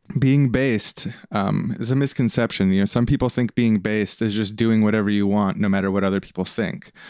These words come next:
So then you hear stupid shit like, "Oh, Donald Trump is so based." That's not true. That's not what based means. You ask the base God. Base God has defined based.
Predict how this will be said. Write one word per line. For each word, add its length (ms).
So 100
then 160
you 80
hear 160
stupid 380
shit 220
like, 160
"Oh, 120
Donald 320
Trump 220
is 80
so 200
based." 420
That's 140
not 180
true. 280
That's 140
not 120
what 160
based 260
means. 420
You 160
ask 200
the 80
base 260
God. 280
Base 300
God 260
has 200
defined 500
based. 360